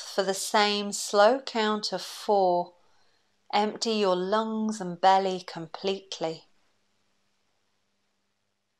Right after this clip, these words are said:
Hold your breath for the same slow count of four. And just repeat this process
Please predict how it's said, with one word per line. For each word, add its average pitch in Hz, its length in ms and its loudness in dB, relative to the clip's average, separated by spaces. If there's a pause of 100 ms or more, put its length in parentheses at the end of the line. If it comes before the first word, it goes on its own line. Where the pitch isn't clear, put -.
(260)
Hold 214 540 2
your 185 140 4
breath 220 600 2
for 190 80 2
the 180 140 -2
same 202 500 0
slow 233 460 2
count 208 500 -4
of 175 80 -6
four. 175 580 -4 (2750)
And 220 160 -6
just 226 300 2
repeat 302 580 -2
this 247 220 0
process 208 960 -2